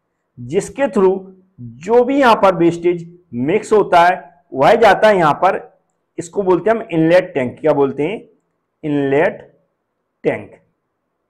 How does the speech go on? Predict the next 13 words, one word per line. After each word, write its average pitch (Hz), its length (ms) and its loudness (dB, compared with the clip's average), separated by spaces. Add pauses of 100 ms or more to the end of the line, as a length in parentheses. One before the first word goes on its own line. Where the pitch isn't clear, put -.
(1600)
इनलेट 208 600 2
tank 151 240 2
में 175 120 -2
जाता 185 320 4
है, 196 480 -4
इसमें 202 340 -8
inlet 165 500 -2
tank 143 240 -2
में 165 80 -2
जाता 170 260 0
है 220 100 -2 (360)
या 175 120 2 (540)
digester 185 680 2